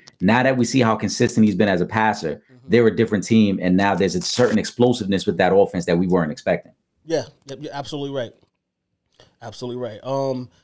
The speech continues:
Speaker 2: you mentioned Green Bay. We got a, we got a question in. Shout, yo, shout out to the support system, man. The fans been rocking with us on these lives. I love that y'all sending in these questions, being interactive with us. Uh,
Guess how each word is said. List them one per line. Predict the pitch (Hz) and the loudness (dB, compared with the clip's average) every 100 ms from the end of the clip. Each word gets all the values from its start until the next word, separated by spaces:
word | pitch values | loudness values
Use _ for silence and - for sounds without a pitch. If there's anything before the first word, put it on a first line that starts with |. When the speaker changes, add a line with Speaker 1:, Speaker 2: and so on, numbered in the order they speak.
| _ | _
Speaker 2:
you | 127 | -10
mentioned | 143 160 180 160 | -6 -4 -4 -4
Green | 160 165 156 | -4 -4 0
Bay. | 156 151 151 _ _ _ _ _ _ _ | 0 0 -4 _ _ _ _ _ _ _
We | 123 | -12
got | 139 139 - | -8 -8 -10
a, | |
we | 135 | -6
got | 147 | -6
a | 135 | -4
question | 165 151 - 151 | -2 -2 -4 -4
in. | 151 151 | -4 -4
Shout, | - 202 | -6 -8
yo, | 190 143 | -4 -6
shout | - 320 370 | -6 -12 -10
out | 349 | -8
to | - | -4
the | 208 | -4
support | 160 131 - 285 311 185 | -4 -8 -8 -6 -6 -6
system, | 220 - 160 151 | -10 -10 -12 -8
man. | 180 180 170 - _ | -6 -6 -8 -14 _
The | 131 | -14
fans | - 226 302 233 | -10 -6 -4 -4
been | 180 165 | -4 -6
rocking | 170 254 240 | -4 -4 -4
with | 214 202 | -6 -6
us | 202 | -4
on | 196 185 | -6 -6
these | 170 | -8
lives. | 156 190 202 180 | -8 -6 -6 -6
I | 165 | -8
love | 170 226 185 | -8 -8 -10
that | 175 202 | -10 -6
y'all | 190 180 - - | -4 -6 -14 -20
sending | - 208 196 190 | -6 -4 -2 -4
in | 180 | -4
these | 170 | -6
questions, | - 196 196 - 190 156 | -6 -2 -2 -2 -6 -6
being | 147 180 | -6 -6
interactive | 175 165 135 156 180 180 | -6 -10 -12 -10 -10 -10
with | 160 180 - | -10 -10 -6
us. | 175 165 - _ - _ _ | -4 -4 -8 _ -20 _ _
Uh, | 139 156 151 147 | -2 0 2 0